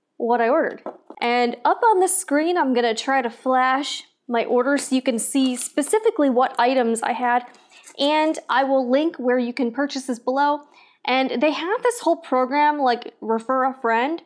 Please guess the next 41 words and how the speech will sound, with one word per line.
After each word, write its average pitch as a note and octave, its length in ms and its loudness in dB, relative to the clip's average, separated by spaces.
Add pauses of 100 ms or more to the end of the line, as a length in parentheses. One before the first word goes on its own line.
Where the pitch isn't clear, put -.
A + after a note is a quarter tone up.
(460)
So - 600 -2 (280)
the A#3 220 0
link B3+ 360 0
below C4 320 2
is - 320 -2
for C4+ 200 0
my, A#3+ 220 2
like, A3+ 260 0
refer A#3 400 -2
a - 80 -4
friend A3+ 260 -4
account. C#4+ 380 -4 (400)
And A3+ 120 -2
I A#3+ 60 2
guess C#4 260 0
if C4+ 140 -4
you A#3+ 560 -4 (120)
refer A#3 340 0
friends E4 520 0
and A#3+ 140 -2
they A#3+ 80 4
purchase B3 380 -4
fabric A#3 320 -2
too, D#4+ 260 -2 (360)
you B3 120 0
get C4 160 -2
some B3+ 160 0
points D#4+ 440 -2
that A#3+ 120 0
you A#3 120 -6
can A3+ 200 -2
use A#3 460 -4 (180)
to A#3 480 -4 (380)
help A#3+ 220 -4
you A3+ 80 -2
buy A3 160 0
fabric A3 300 -2
in A3 80 -6
the A#3 60 -4
future. A#3 400 -8
So C#4 320 0